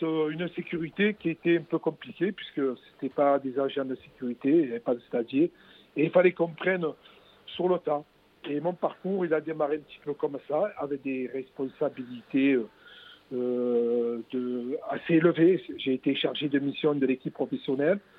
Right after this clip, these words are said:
j'étais responsable des loges, j'étais responsable du terrain et du vestiaire, j'étais adjoint à la sécurité de l'époque. Et petit à petit, euh, le parcours, il,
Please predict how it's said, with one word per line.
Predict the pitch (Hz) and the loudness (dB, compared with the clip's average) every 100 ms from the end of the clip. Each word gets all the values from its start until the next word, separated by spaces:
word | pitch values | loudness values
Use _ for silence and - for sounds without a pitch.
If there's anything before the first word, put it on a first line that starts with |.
| - - - - | -20 -20 -12 -6
j'étais | 151 147 | 2 2
responsable | 147 151 147 143 131 | 4 2 2 0 0
des | 139 | 2
loges, | 143 170 185 | 6 6 4
j'étais | 156 - 131 | -6 -4 -4
responsable | 139 147 - 151 135 | -2 -4 -4 -4 -6
du | 139 | -10
terrain | - 139 135 | -4 -2 -2
et | 135 | -4
du | 127 127 | -4 -4
vestiaire, | 131 - 147 160 190 - - - - - | -4 0 2 2 2 -6 -20 -20 -20 -12
j'étais | 127 - 147 | -8 2 2
adjoint | 143 151 156 147 | 2 0 0 0
à | |
la | 139 - | -2 -6
sécurité | 156 - 143 139 - 151 135 - - - | -10 -10 -12 -12 -4 -4 -4 -8 -20 -6
de | 135 | -2
l'époque. | 131 - 160 208 - - _ _ _ - _ _ - | -2 2 2 2 -4 -20 _ _ _ -20 _ _ -12
Et | 143 | -12
petit | - 165 185 | -8 2 2
à | |
petit, | 170 170 - 180 208 | 4 2 2 2 6
euh, | 202 160 139 135 | 6 6 4 2
le | 151 | 0
parcours, | 165 135 - 196 190 | 0 -4 -4 -4 -2
il, | 175 151 143 123 | -4 -4 -6 -6